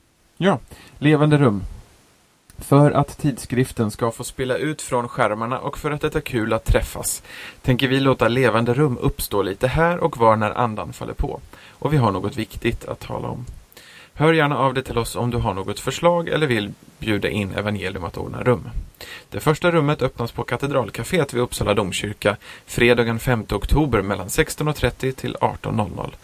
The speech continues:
Då tänker vi särskilt prata om själva tidskriften och berätta hur vi har tänkt om den.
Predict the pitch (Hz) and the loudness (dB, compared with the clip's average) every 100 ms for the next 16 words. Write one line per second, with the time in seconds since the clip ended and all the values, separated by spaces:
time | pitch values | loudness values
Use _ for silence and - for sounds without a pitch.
0 | - - - 131 135 120 98 87 - 139 | -16 -16 -2 2 2 0 -4 -8 -2 -2
1 | 131 135 - 135 - 117 - 110 101 - | 0 -4 -2 -2 -2 -6 -6 -6 -8 -8
2 | 101 - - 131 - 165 170 - - 117 | -8 -8 -10 -8 -8 -6 -8 -4 -2 -2
3 | - 117 127 110 107 104 - 113 117 107 | -2 -4 -4 -4 -6 -6 -4 -6 -6 -8
4 | 87 60 | -8 -10